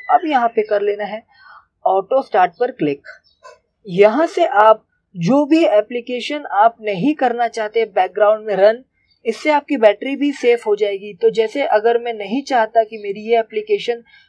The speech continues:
background में run ना करे, तो इसको मैं यहाँ से on कर, ऑफ कर दूंगा। और अगर मैं चाहता हूँ on करना, तो मैं यहाँ से on off कर सकता हूँ। अगर आप WhatsApp को run करना चाहते हैं background में,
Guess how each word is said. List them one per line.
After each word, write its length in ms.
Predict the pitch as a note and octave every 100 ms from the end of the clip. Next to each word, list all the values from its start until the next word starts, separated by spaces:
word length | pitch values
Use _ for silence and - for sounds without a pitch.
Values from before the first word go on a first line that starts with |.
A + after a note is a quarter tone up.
| _
background 540 | E3 F#3+ G3 A#3+ B3 C4
में 80 | B3
run 220 | A#3 G#3+
ना 180 | A3+ C4
करे, 300 | A3+ A3 G#3+
तो 140 | A3+
इसको 260 | G#3+ A#3 B3
मैं 120 | B3
यहाँ 140 | A3
से 120 | A3
on 320 | G#3+ G3 G#3 G3+
कर, 160 | G#3+ G#3
ऑफ 340 | F#3+ A3 A3+
कर 140 | G#3+ F#3
दूंगा। 280 | F#3+ F#3 F#3+
और 380 | - G3 G3+
अगर 320 | - G3 A3+ C4
मैं 220 | C4+ C4 _
चाहता 360 | - G3+ G3+ D4
हूँ 280 | D4+ C#4 B3
on 200 | G3+ G3+ G3
करना, 420 | C4 B3+ A3 A3+ _ _ _ _ -
तो 100 | F4+
मैं 160 | F#4 F4+
यहाँ 260 | C#4 C#4
से 120 | C4
on 320 | C#4+ G#3 A3+ A3
off 200 | A3 -
कर 120 | A#3+
सकता 400 | A#3 G3 F3 -
हूँ। 320 | G#3+ F3 E3+ _
अगर 220 | F#3 B3
आप 140 | C4+ G#3+
WhatsApp 360 | F#3+ F#3+ C4+
को 160 | C4 C#4
run 160 | C4+ C4+
करना 320 | C4 B3 B3+
चाहते 320 | B3 B3 C4
हैं 160 | C4 A3+
background 640 | - G3 F#3+ B3+ D#4 D4+
में, 160 | D4